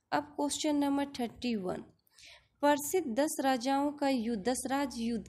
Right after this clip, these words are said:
किस नदी के तट पर लड़ा गया? तो ये पुष्पनी नदी के, पुरुष-,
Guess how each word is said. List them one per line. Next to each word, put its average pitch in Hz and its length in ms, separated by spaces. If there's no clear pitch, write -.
किस 294 220
नदी 254 260
के 269 160
तट - 360
पर 269 140
लड़ा 226 420
गया? 262 340
तो 302 80
ये 311 280
पुष्पनी 294 600
नदी 254 300
के, 311 200
पुरुष-, - 520